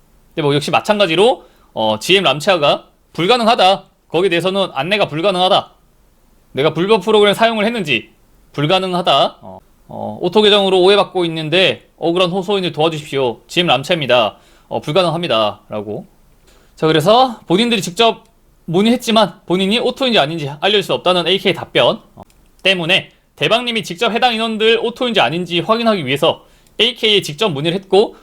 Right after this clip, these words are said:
답변 받은 내용에도 영상에 나온 오토 의심 유저들의 신고는 수차례 접수된 내역을 확인했지만 운영자가 직접 확인을 진행하여 비정상적인 내용이 확인되지 않는다고 답변 받았습니다.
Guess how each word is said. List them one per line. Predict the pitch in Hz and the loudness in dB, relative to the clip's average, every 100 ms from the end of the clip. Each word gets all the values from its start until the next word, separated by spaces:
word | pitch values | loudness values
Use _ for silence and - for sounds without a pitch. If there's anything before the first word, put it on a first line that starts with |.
| _ | _
답변 | - - 240 233 | -2 0 -2 0
받은 | 214 196 | -2 -2
내용에도 | 135 160 185 175 220 349 - | -2 -2 -2 -2 -2 -2 -4
영상에 | 135 151 208 180 | -4 -2 -2 0
나온 | 170 170 | 0 -2
오토 | 196 226 220 | -4 -2 -2
의심 | 151 180 135 | -2 -2 -4
유저들의 | 151 147 185 262 - | -2 2 2 0 -4
신고는 | 214 214 196 254 - _ - | -2 2 2 0 -6 _ -10
수차례 | - 285 269 - 262 247 277 269 - _ | -2 0 0 0 2 4 2 0 -10 _
접수된 | 170 160 214 214 202 135 | -4 -4 0 0 0 -2
내역을 | 143 170 185 180 233 254 - _ - | 2 4 4 4 4 2 -2 _ -2
확인했지만 | 233 208 - 185 180 - _ | 0 0 -2 0 0 -2 _
운영자가 | 139 185 190 190 180 | -2 0 2 2 2
직접 | 165 147 202 180 | 0 -2 -2 0
확인을 | 233 220 208 | 0 0 -4
진행하여 | 156 165 202 180 165 - _ _ - | -4 0 2 4 2 0 _ _ -8
비정상적인 | 160 226 233 226 208 208 | -2 2 2 2 2 2
내용이 | 175 156 180 220 - _ _ _ | 2 2 2 0 -2 _ _ _
확인되지 | - 277 247 190 | 0 0 2 0
않는다고 | 156 208 208 | 0 0 0
답변 | 185 180 208 | 0 -4 -2
받았습니다. | 185 185 135 98 | -2 -2 -4 -6